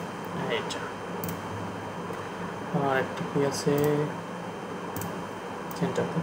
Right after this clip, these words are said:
এটা আমার সেন্টার, আমি এখানে যাব, তারপরে আমি যেদিকে যাব, তারপরে হচ্ছে আমার এটা হবে। এই যে, এগুলো সেম প্রসেসে আপনারা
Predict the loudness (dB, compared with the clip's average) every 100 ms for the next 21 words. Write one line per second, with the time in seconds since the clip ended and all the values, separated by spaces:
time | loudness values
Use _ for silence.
0 | 4 6 6 6 4 2 2 0 8 10
1 | 10 8 4 0 0 2 4 4 4 8
2 | 10 8 4 -6 -6 -6 -6 -6 -4 6
3 | 8 10 10 8 8 4 2 2 2 0
4 | 2 0 0 -2 2 8 8 8 4 2
5 | 0 2 6 6 4 0 -2 -2 0 0
6 | -2 -4 -6 -4 -2 0 0 -4 -6 -6
7 | -4 -6 -4 -6 -4 -4 -4 -4 -2 0
8 | 6 6 6 -2 -4 -2 4 4 6 4
9 | 4 8 8 6 4 4